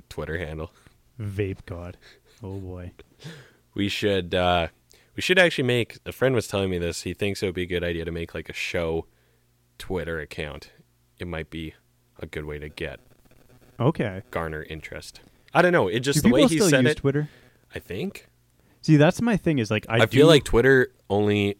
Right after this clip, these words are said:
Speaker 1: like, it's literally, like, famous people use it
Speaker 2: That's
Speaker 1: and
Speaker 2: what
Speaker 1: no
Speaker 2: I
Speaker 1: one
Speaker 2: feel
Speaker 1: else.
Speaker 2: like, too.
Speaker 1: 'Cause
Speaker 2: Yeah.
Speaker 1: at one point there were, actually was, like, a community on there.
Speaker 2: There was, like, everybody that we knew was on there. And now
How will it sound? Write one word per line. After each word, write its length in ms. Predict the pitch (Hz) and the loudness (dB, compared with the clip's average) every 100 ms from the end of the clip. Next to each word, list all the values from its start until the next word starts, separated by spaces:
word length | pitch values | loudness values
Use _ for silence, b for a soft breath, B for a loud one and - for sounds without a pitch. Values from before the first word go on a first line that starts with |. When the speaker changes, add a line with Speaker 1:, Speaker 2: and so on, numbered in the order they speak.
| _ | _
Speaker 1:
like, 420 | 90 87 82 - b b b b b b b _ _ _ _ _ _ | -4 -2 -2 -6 b b b b b b b _ _ _ _ _ _
it's 260 | 98 87 - | 0 0 2
literally, 420 | 101 104 107 101 | 4 6 6 4
like, 360 | 95 87 76 - _ _ _ _ _ _ _ _ | 2 -2 -4 -16 _ _ _ _ _ _ _ _
famous 440 | - - 92 85 - | -6 -2 0 -2 -6
people 300 | 85 82 82 | -8 -6 -4
use 180 | 80 | -4
it 120 | 82 78 _ _ _ _ _ | -6 -8 _ _ _ _ _
Speaker 2:
That's 160 | - 160 | -2 0
Speaker 1:
and 80 | 185 | 2
Speaker 2:
what 40 | |
Speaker 1:
no 60 | 170 | 4
Speaker 2:
I 20 | |
Speaker 1:
one 120 | 147 143 | 6 4
Speaker 2:
feel 120 | 131 | 2
Speaker 1:
else. 160 | 95 - | 0 -4
Speaker 2:
like, 40 | |
too. 180 | 104 92 _ | -8 -10 _
Speaker 1:
'Cause 140 | - 113 | 0 2
Speaker 2:
Yeah. 60 | |
Speaker 1:
at 80 | 101 | 4
one 160 | 101 101 | 4 4
point 260 | 117 104 | 4 2
there 80 | 95 | 2
were, 80 | 92 | 0
actually 280 | 87 90 92 | 0 -2 -4
was, 140 | 82 87 | -4 -2
like, 160 | 85 - | -2 -4
a 160 | 82 - - | -10 -12 -16
community 460 | - 82 104 123 | -8 -2 0 2
on 160 | 131 139 | 2 2
there. 140 | 151 | 2
Speaker 2:
There 120 | 151 127 | 2 0
was, 140 | 123 | 0
like, 140 | 117 | -2
everybody 400 | 117 113 107 107 | -4 -4 -2 -2
that 140 | 101 95 | -2 -6
we 100 | 95 | -4
knew 360 | 98 123 107 87 - | 2 2 2 -6 -12
was 140 | 95 | -10
on 180 | 95 98 | -6 -6
there. 160 | 87 82 b b | -8 -12 b b
And 200 | 113 101 | -8 -4
now 520 | 104 110 113 110 104 | 2 2 4 4 0